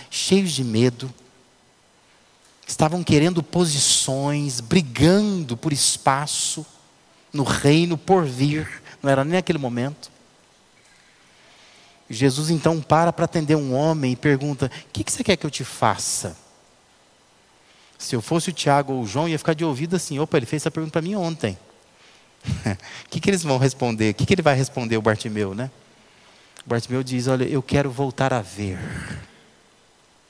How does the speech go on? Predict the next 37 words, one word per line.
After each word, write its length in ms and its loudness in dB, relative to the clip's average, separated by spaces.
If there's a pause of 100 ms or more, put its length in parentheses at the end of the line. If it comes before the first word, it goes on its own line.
(180)
Se 140 -6
eu 60 -2
fosse 200 -2
Jesus, 260 0
eu 60 2
ia 60 2
olhar 200 4
pro 100 -10
Tiago 260 0
e 20 -18
pro 120 -10
João 160 -4
e 40 -2
ia 100 0
fazer 400 -12
um 180 -10
sinalzinho 480 0
com 120 -6
o 40 0
olho 160 2
assim, 220 -8
né? 120 -16 (1900)
Que 120 -6
bom 200 -2
se 80 -6
vocês 280 -2
respondessem 580 2
assim 180 -4
também, 360 -2
né? 240 -10
Se 120 -18
vocês 180 -2
quisessem 440 2
só 280 -2
ver, 380 -2 (560)
só 240 -4
enxergar, 680 0